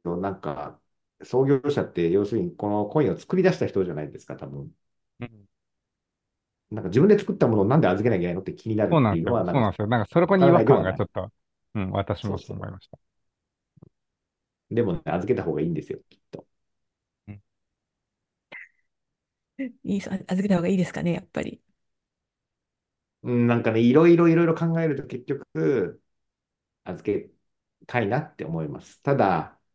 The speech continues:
Speaker 1: ただで言うと、その創業者目線で言うと、これ、預けておいて盗-、もしそれでも盗まれちゃった時、お金が返ってくればいいって問題じゃないんですよね。
Speaker 3: うん。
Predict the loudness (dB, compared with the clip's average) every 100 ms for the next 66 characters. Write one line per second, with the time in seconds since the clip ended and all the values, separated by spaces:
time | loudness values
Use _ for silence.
0 | _ _ 0 2 4 6 4 4 2 2
1 | 0 -6 _ _ _ _ -10 -6 -6 -8
2 | -8 0 2 4 0 0 -2 -2 -2 -2
3 | -2 -2 -4 -2 -4 -4 _ _ _ _
4 | _ _ _ -4 0 2 2 2 0 -2
5 | -8 -20 -8 -6 0 2 2 2 -2 -2
6 | -4 -6 -8 -12 -6 -4 -2 -2 -4 0
7 | 0 2 2 2 -2 -2 -2 -4 -4 -6
8 | -6 -10 -10 _ _ _ _ _ _ _
9 | _ _ 0 2 0